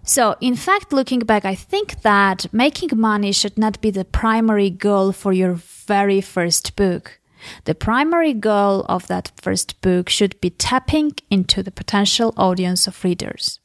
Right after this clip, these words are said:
And that brings me to the thought that having a first book which you are willing to, let's say, you know, figuratively speaking, sacrifice maybe part of your audience building strategy.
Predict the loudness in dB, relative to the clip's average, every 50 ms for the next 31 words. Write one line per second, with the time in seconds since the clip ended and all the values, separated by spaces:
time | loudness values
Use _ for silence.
0 | _ _ _ -2 0 2 2 2 2 2 2 0 0 -2 -2 -2 -2 -2 -2 -4
1 | _ -2 0 0 0 0 0 -2 0 0 0 0 0 -2 -2 -4 -6 -8 -10 -10
2 | -8 -8 -10 -8 -4 -2 0 2 2 0 0 -4 -8 -6 -4 -4 -4 -6 -6 -4
3 | 0 0 0 2 2 2 0 0 -2 -8 -10 -10 -6 0 2 2 2 2 0 -2
4 | -4 -8 _ _ -4 -2 -2 -2 -2 -4 -8 -14 -20 -20 -20 _ _ _ _ -4
5 | -4 -2 -2 0 0 0 2 2 0 2 2 0 2 2 0 -2 -2 -4 -4 -2
6 | 0 2 2 2 2 0 0 0 0 -2 -2 -2 -2 -4 -2 0 0 0 0 0
7 | -2 -2 -4 -4 -4 -4 -4 -6 -6 -4 -2 -2 0 0 0 0 0 -2 -6 -6
8 | -6 -6 -4 -4 -4 -4 -4 -4 -2 -2 -2 -2 -4 -4 -6 -6 -4 -2 0 2
9 | 0 0 0 -2 -2 -2 -2 0 2 2 2 2 2 2 0 0 0 0 0 -2
10 | -2 -8 -14 -12 -12 -12 -12 -14 -14 -16 -14 _ 0 2 4 4 6 4 4 4
11 | 2 0 0 0 0 2 2 2 2 2 0 -2 -2 0 0 0 0 2 2 0
12 | 0 0 0 -2 -2 0 0 0 -2 -2 -4 -4 -4 -4 -2 -2 -4 -4 -4 -2
13 | -2 -2 -2 -2 -4 -4 -4 -6 -6 -2 -2 -2 -2 -4 -10 -6